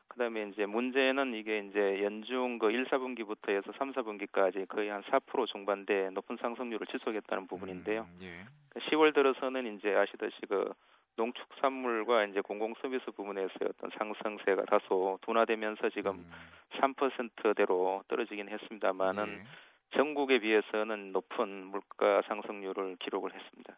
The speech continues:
Speaker 2: 아, 이렇게 전국적으로, 어, 전국에 비해서 물가가 높은 이유는 어떻게 보십니까?
Speaker 1: 제주 지역 같은 경우에는 기본적으로 이제 육지에서 여러 가지 이제 그 공업 제품이라든지 이제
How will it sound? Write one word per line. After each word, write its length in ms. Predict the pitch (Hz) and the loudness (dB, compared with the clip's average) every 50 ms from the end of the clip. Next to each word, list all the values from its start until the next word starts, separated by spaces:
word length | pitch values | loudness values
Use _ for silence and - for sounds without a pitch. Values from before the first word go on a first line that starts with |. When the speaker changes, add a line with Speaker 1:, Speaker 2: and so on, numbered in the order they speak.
| _ - | _ -18
Speaker 2:
아, 300 | 95 87 85 85 85 85 92 | -16 -16 -14 -14 -14 -14 -16
이렇게 160 | 110 - - | -16 -14 -12
전국적으로, 800 | - - 113 120 151 151 - - 165 156 151 147 160 143 143 - - | -12 -10 -10 -10 -12 -12 -12 -12 -12 -10 -8 -8 -10 -10 -12 -14 -16
어, 80 | 104 98 | -16 -12
전국에 380 | - - 123 131 156 165 170 | -10 -10 -10 -8 -6 -6 -6
비해서 320 | 175 135 139 135 135 156 139 | -6 -4 -6 -6 -6 -8 -10
물가가 640 | 95 107 110 117 - _ - - 139 135 127 131 131 | -8 -8 -8 -8 -10 _ -4 -2 -2 -2 -2 -4 -8
높은 420 | 110 98 95 - - - 151 127 | -8 -8 -10 -12 -12 -12 -12 -10
이유는 420 | 107 107 110 107 107 123 147 160 165 - | -10 -8 -8 -8 -10 -10 -12 -14 -14 -18
어떻게 240 | - - - 104 | -18 -16 -14 -14
보십니까? 460 | - - - - - - - - - - - - - - - - - - - - - - | -14 -14 -16 -18 -18 -20 -20 -20 -18 -14 -12 -10 -10 -8 -10 -10 -12 -12 -14 -16 -2 2
Speaker 1:
제주 180 | - 139 147 165 | 4 4 4 4
지역 180 | 170 170 160 - | 2 2 2 4
같은 320 | - 151 - - 165 156 | 2 0 2 0 -2 0
경우에는 520 | 143 143 135 135 135 131 131 135 131 120 110 | 2 2 2 2 2 2 0 0 -2 -4 -2
기본적으로 640 | - 113 123 135 139 131 139 139 135 143 143 131 117 | -2 0 0 0 0 2 0 2 2 2 2 2 0
이제 240 | 104 101 - 107 101 | 0 -2 0 0 0
육지에서 600 | 110 117 - - 151 143 139 131 - 135 120 101 | 0 -2 -2 0 2 2 2 2 2 2 2 4
여러 160 | 101 104 101 | 4 4 6
가지 500 | 104 107 104 104 107 101 98 98 98 95 | 6 4 4 4 0 -6 -6 -8 -10 -8
이제 240 | - 104 101 101 95 | -4 -2 -2 -2 -2
그 500 | - 95 95 92 - 101 101 - - - - | 0 0 2 2 2 0 -2 -2 -2 -4 -2
공업 240 | - 117 117 107 - | 0 0 0 0 2
제품이라든지 1040 | - 107 104 - - 107 101 98 95 92 92 95 95 92 87 - 95 95 95 92 90 | 0 0 0 -2 -2 -4 0 2 2 2 0 -2 -6 -8 -8 -8 -6 -6 -8 -8 -8
이제 340 | - 98 92 92 90 90 | -4 -4 -2 -2 -4 -6